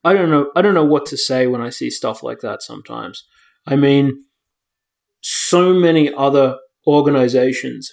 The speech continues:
who are so far away from, I mean, Jesus Christ, the fucking Volkswagen um, fellowships and shit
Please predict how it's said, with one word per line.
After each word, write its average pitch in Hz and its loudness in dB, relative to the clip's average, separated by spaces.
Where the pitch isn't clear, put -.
who 135 0
are 127 -2
so 143 2
far 139 0
away 127 0
from, 123 -4
I 180 0
mean, 214 2
Jesus 165 -2
Christ, - -2
the 175 -4
fucking 175 -4
Volkswagen 143 0
um, 131 -2
fellowships 151 0
and 123 -8
shit - -6